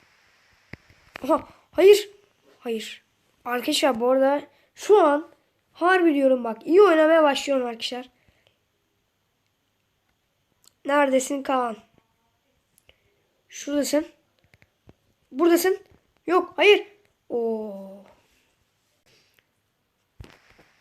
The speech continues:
Ama adamsın. Yeniyorsun. Burada değilsin o zaman. Şuradasın. Şuradasın. Evet, oradaymış.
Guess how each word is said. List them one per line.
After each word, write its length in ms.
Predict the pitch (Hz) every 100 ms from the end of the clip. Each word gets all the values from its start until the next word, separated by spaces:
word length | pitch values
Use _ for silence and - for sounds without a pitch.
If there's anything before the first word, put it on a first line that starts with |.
| _ _ _ _ _ _
Ama 260 | 240 254 254
adamsın. 460 | 240 247 233 226 202 _ _ _ _ _ 220
Yeniyorsun. 500 | 226 233 226 220 208 - _ _ _ _ _ _ _ _ _ _ _ _ _ _ _ _ _ _ - -
Burada 260 | 247 247
değilsin 320 | 247 233 233 220
o 40 |
zaman. 220 | 233 294 - _ _ -
Şuradasın. 520 | 381 370 311 330 349 - _ _ _ _ _ _ _ _ _ _ _ _ _ -
Şuradasın. 560 | 415 440 427 440 466 - _ _ _ _ _
Evet, 200 | 269 262
oradaymış. 440 | 262 233 247 -